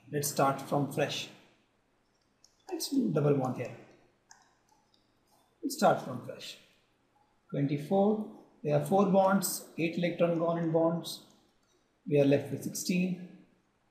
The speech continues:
Let carbon is already happy, eight electrons. Let make, make this oxygen happy. This has eight elec-, four electrons. It needs four more, twelve electrons.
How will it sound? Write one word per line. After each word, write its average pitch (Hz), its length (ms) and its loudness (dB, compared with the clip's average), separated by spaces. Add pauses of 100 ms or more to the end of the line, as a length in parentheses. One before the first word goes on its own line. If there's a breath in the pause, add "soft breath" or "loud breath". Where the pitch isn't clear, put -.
Let - 380 -4 (240)
carbon 175 280 10
is 175 160 2
already 180 300 8
happy, 180 400 6 (640)
eight 165 160 0
electrons. 170 640 2
Let 165 400 -4
make, 175 380 -6
make 160 200 0
this - 300 2 (320)
oxygen 185 320 0
happy. 175 380 4 (360)
This 190 140 -2
has 185 240 6
eight 190 200 0
elec-, 190 300 -2
four 202 140 8
electrons. 202 580 6 (380)
It 175 140 -8
needs 165 220 2
four 160 240 4
more, 156 420 2 (1700)
twelve 143 180 4
electrons. 139 500 0